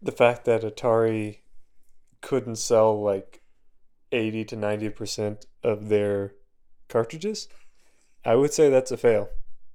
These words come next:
<laughs> I would say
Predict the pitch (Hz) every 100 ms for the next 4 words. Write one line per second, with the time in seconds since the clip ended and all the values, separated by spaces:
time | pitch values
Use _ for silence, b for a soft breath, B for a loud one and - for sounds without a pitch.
0 | - 165 - - - - - - - -
1 | - - - - - 120 151 151 - 143
2 | 131 123 120 113